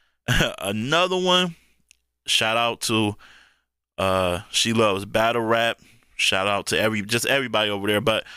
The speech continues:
specifically her, 'cause she, I see her promote so hard for them, and I see her, whether it's a YouTube vid, whether it's her on Instagram, she's always down to connect and do work and interview and promote and market the brand. So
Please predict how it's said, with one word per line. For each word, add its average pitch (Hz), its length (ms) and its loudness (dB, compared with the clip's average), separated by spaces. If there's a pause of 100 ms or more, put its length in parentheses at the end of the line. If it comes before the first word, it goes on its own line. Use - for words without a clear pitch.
(140)
specifically 120 680 -2
her, 123 200 2
'cause 107 120 -4
she, - 200 0
I 101 100 0
see 113 200 -4
her 117 200 2
promote 104 500 2
so 107 240 2
hard 107 340 2
for 104 100 -2
them, 104 280 2 (340)
and 90 100 -6
I 92 40 -2
see 107 260 0
her, 104 240 2
whether 98 320 0
it's 101 140 -2
a 85 200 -4
YouTube 107 640 0
vid, 107 400 0
whether 101 240 0
it's 95 100 -2
her 107 180 2
on 98 140 0
Instagram, 104 800 0 (280)
she's 110 280 -4
always 104 460 2
down 107 440 -2
to 95 160 -4
connect 101 560 -4
and 80 200 -8
do 110 120 -4
work 98 540 0
and 76 200 -10 (380)
interview 107 640 0
and 87 100 -6
promote 104 540 0
and 80 100 -8
market 104 540 0
the 85 80 -6
brand. 110 560 0
So 85 320 -2